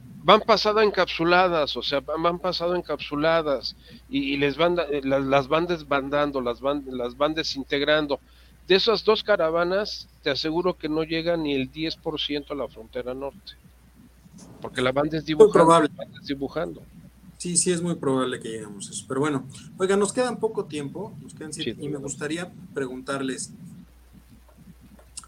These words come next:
Speaker 2: sobre el tema de Banco de México. Yo tengo una opinión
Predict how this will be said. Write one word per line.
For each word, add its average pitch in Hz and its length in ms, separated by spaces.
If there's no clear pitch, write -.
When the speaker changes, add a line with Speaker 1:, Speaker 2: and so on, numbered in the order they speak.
Speaker 2:
sobre 135 260
el 131 60
tema 151 220
de 127 80
Banco 127 260
de 110 60
México. 120 340
Yo 151 140
tengo 180 260
una 175 160
opinión 135 760